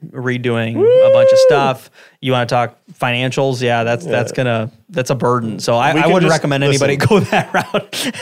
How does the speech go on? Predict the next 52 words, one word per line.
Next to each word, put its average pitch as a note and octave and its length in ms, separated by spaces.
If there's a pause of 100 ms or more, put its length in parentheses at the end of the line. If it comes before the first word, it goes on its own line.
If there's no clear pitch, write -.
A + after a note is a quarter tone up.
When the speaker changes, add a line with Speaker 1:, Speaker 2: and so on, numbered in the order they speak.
(200)
Speaker 2:
Let's E3 180
just A#3+ 220
go G3+ 340
next F3+ 300
door E3 160
to F3 80
the F#3 80
casino, C3+ 680 (460)
put C3+ 140
some G3+ 160
money F3+ 240
on F#3+ 160
black. A#2+ 640
It's A2 160
gonna D#3+ 160
turn F#3+ 200
out D#3+ 160
better D3 220
than C3 140
the B2 80
stupid B2+ 400
pool A#2+ 220
idea G2+ 300
you G2 60
have, F#2+ 260
all G#2 60
right? A2 340
Speaker 1:
<laughs> - 20 (800)
I, E3+ 220
it's E3 200
honestly, D#3 540
it's, C#3 340
it's C#3+ 220
a C#3+ 60
risk D3 320
and C3 100
it's B2 120
gonna C3+ 180
cost C3+ 320
Speaker 2:
Yeah. C3 60
Speaker 1:
you B2+ 60
long C3 200
run. C#3 220
You're C3+ 100
probably E3 380
Speaker 2:
Yeah. - 20
Speaker 1:
<laughs> - 80
better F3+ 260
off - 240
doing D3 300
that. C3 240
Speaker 2:
Yeah, A2+ 180